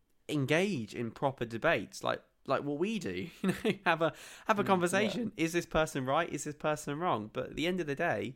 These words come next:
Speaker 1: kinda gotta separate yourself a little bit and compartmentalize the sport and the rivalry and whatever, and ensure that it's fun and engaging.
Speaker 2: Yeah, it's, it's so good for the sport this year. Honestly, I, I'm, I'm trying to think of the last time. Like, honestly, this year I feel has been just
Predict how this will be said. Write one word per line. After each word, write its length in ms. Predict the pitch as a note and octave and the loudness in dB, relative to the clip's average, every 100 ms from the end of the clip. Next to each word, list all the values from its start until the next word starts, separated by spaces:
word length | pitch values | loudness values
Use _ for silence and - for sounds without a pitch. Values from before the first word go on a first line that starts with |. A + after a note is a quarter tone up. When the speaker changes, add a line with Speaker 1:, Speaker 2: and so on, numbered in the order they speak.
| - | -6
Speaker 1:
kinda 140 | D#3+ | -6
gotta 200 | C#3+ C3+ | -4 -4
separate 640 | C3 - D#3+ - B2+ A2 - | -6 -4 -4 -2 -2 0 -2
yourself 540 | A#2 A#2+ G#2+ - - _ _ _ _ | -6 -4 -4 -6 -18 _ _ _ _
a 80 | C3 | -6
little 240 | B2+ E3 C#3 | -2 -2 -2
bit 140 | F#2 | -6
and 100 | F#2+ | -10
compartmentalize 1160 | - A#2+ - C#3+ A#2+ D3 E3 B2+ G#2+ G2+ G2+ G#2+ - | -10 -12 -2 0 2 2 2 -2 -2 -2 -4 -6 -8
the 240 | A2 G#2+ | -4 -4
sport 580 | A#2 - - B2 B2 A#2+ | -6 -8 -4 -2 0 0
and 100 | A#2 A#2 | -2 -4
the 60 | |
rivalry 540 | A#2 C3+ D3 A2 G#2+ G#2 | 0 2 2 -2 -4 -4
and 100 | G#2 | -4
whatever, 400 | G2 G#2+ G#2 A2+ | -2 -2 -2 -2
and 160 | A#2+ | -4
ensure 460 | - C#3+ - A3+ G#3 | -4 -4 -4 -4 -4
that 100 | F#3+ | -4
it's 160 | F#3 - | -4 -8
fun 540 | - A3+ A3+ G2+ F2 - | -6 -4 -4 -6 -10 -8
and 120 | A#2+ | -6
engaging. 500 | B2+ C#3 F3 E3+ B2+ | -2 0 -2 -2 -2
Speaker 2:
Yeah, 200 | G#2+ F#2+ - - | -2 -2 -6 -6
it's, 240 | C3+ - - | -4 -4 -2
it's 220 | D3 C#3+ | 0 0
so 260 | - D#3+ D3 | 0 2 4
good 220 | A#2 B2+ | 4 0
for 80 | A2+ | -2
the 100 | A2 | -8
sport 380 | - B2 G#2+ F#2 | -4 0 0 0
this 220 | G#2 - | -6 -4
year. 180 | G#2+ G2+ | -2 0
Honestly, 380 | G#2+ A2 - G2 | 0 -2 -4 0
I, 180 | A2 | 0
I'm, 380 | A2 B2+ C3 A#2 - - | 2 2 0 -2 -6 -8
I'm 180 | A#2+ A#2 | -4 -2
trying 200 | D3 C#3 | 2 2
to 60 | |
think 220 | A#2+ B2+ A2+ | 2 -2 -2
of 60 | |
the 60 | G#2+ | -2
last 260 | A2 G#2 - | -2 -2 -6
time. 120 | - | -4
Like, 140 | A2+ A2+ | 0 0
honestly, 460 | D#3 C#3 - G2+ - | 0 -2 -4 -4 -6
this 220 | B2+ B2 - | -8 -8 -4
year 240 | B2 G2 | -2 -2
I 60 | G2 | -4
feel 180 | - G#2 | -4 -6
has 80 | G2+ | -4
been 160 | G#2 | -6
just 140 | G2+ | -6